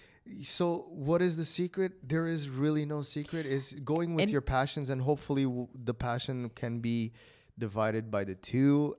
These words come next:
Speaker 1: Yeah.
Speaker 2: And, and at the end of the day, I think the bottom line is really communication
Speaker 1: And
Speaker 2: on,
Speaker 1: it's
Speaker 2: on
Speaker 1: funny
Speaker 2: all
Speaker 1: you
Speaker 2: of
Speaker 1: say
Speaker 2: that.
Speaker 1: that, 'cause a lot of people I know and friends of mine who are both teachers, they usually teach in different schools.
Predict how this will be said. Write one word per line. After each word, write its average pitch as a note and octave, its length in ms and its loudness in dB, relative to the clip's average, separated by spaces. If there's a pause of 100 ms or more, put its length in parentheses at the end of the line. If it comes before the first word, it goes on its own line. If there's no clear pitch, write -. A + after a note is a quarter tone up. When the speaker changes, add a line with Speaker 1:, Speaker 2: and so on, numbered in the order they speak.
Speaker 1:
Yeah. G#2+ 160 -2
Speaker 2:
And, G#2+ 480 -6
and B2 180 -6
at D#3 160 -8
the C3 180 -2
end B2 180 -4
of A#2 140 -8
the A2+ 80 -4
day, G2+ 400 -2
I G#2 40 -2
think G#2 260 -8
the G2+ 80 -8
bottom F#2+ 360 -6
line F2+ 140 -8
is F#2 140 -12
really F#2 180 -10
communication F#2 760 -12
Speaker 1:
And F3 100 -4
Speaker 2:
on, - 60 0
Speaker 1:
it's G3 100 -4
Speaker 2:
on - 60 -6
Speaker 1:
funny G3 160 0
Speaker 2:
all E3 60 -4
Speaker 1:
you - 40 -2
Speaker 2:
of E3 60 -2
Speaker 1:
say - 180 0
Speaker 2:
that. E3 60 -6
Speaker 1:
that, D3+ 180 -4
'cause D3+ 160 -6
a D#3 80 -2
lot D#3 160 -2
of D3 380 -6
people C3+ 340 -6
I D3 140 -2
know C#3+ 240 -4
and C#3 140 -8
friends C#3 280 -6
of C3 100 -8
mine C#3 200 -6
who C#3 140 -8
are C#3+ 60 -2
both D3+ 420 -2
teachers, C#3+ 540 -6
they D#3 100 -4
usually D#3+ 400 0
teach D3 220 -8
in C#3+ 60 -10
different C3+ 320 -8
schools. - 500 -6